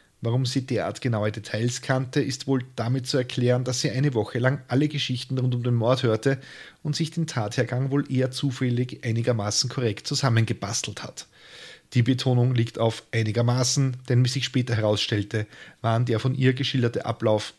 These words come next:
also war der von ihr geschilderte Ablauf eben nicht ganz richtig. Später wird Apollonia auch noch zu achtzehn Monaten Haft verurteilt,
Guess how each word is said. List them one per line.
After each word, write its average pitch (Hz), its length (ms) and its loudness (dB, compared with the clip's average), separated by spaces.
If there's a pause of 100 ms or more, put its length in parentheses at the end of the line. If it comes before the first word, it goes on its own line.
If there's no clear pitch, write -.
also 117 160 -4
war 113 160 2
der 117 160 2
von 127 220 0
ihr 127 100 2
geschilderte 117 460 0
Ablauf 104 420 -4
eben 117 220 -2
nicht 123 260 0
ganz 110 300 0
richtig. - 400 -12 (560)
Später 117 500 2
wird 117 360 2 (100)
Apollonia 117 680 4
auch 107 200 2
noch 113 160 2
zu - 240 -2
achtzehn 120 380 0
Monaten 113 500 0
Haft 123 240 -6
verurteilt, 120 640 0